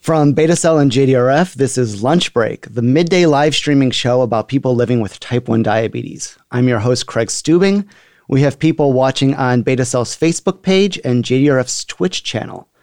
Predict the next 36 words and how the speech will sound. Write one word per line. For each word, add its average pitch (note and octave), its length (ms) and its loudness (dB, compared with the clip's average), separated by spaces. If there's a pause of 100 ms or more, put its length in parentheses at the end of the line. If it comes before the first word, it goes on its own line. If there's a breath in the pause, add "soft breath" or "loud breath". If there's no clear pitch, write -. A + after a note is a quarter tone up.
(300 soft breath)
We'll C#3+ 100 0
be D3+ 100 0
taking C#3 300 0
questions C#3 480 0
from B2 200 0
our A2 140 0
viewers C#3+ 400 2
at B2 80 -4
the - 100 -10
end D#3 120 2
of F3+ 60 4
the F#3 60 4
show, C3+ 380 2
so A#2 300 -2
send B2+ 260 0
them A#2+ 140 2
our A2+ 100 0
way D3+ 460 2 (400 soft breath)
while A#2+ 200 -2
we're A#2 140 0
chatting, C3+ 720 2
and, A#2 320 -2
uh, A#2 80 0
we'll A#2+ 100 0
get A#2+ 140 -6
to A#2+ 80 -8
that G#2+ 80 -4
at G#2+ 100 -6
the A#2+ 160 -2
end. C3+ 260 2 (560 loud breath)
I'm C3+ 120 0
here D3 100 4
today A#2+ 220 0
with A2+ 160 -2
Dave F3+ 240 2
Holmes, D#3+ 560 2